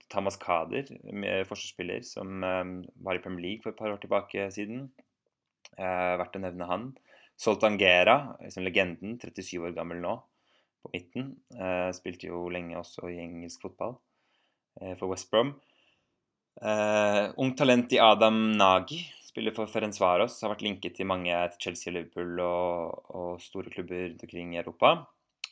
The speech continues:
Og foran så har de jo, stjernespilleren er jo Bala Sturčak, eh,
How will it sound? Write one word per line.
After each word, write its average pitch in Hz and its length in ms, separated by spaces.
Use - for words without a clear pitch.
Og 113 100
foran 107 320
så 113 160
har 101 100
de 98 120
jo, 98 180
stjernespilleren 110 800
er 98 160
jo 95 80
Bala 92 240
Sturčak, - 560
eh, 87 720